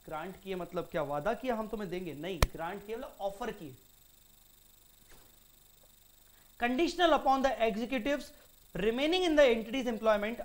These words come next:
until the end of the year three। कंडीशन ये है कि अगर तुमने हमारे कंपनी में तीन साल फर्दर काम किया,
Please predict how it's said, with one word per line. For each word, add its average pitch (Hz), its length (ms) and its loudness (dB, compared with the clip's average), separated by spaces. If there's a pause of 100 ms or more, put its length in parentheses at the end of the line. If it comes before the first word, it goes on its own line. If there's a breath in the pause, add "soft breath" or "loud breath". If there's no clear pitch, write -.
until 226 300 -2
the 240 100 0 (120)
end 226 200 -2
of 202 140 0
the 233 100 2
year 196 240 0
three। 139 160 -12 (520 soft breath)
कंडीशन 254 400 -2
ये 240 140 0
है 185 180 -2
कि 240 160 -4
अगर 247 200 2
तुमने 294 320 0
हमारे 254 300 0
कंपनी 233 400 -6
में 254 140 -6 (120)
तीन 285 280 0
साल 277 300 0
फर्दर 247 420 -2
काम 233 320 -2
किया, 240 440 -2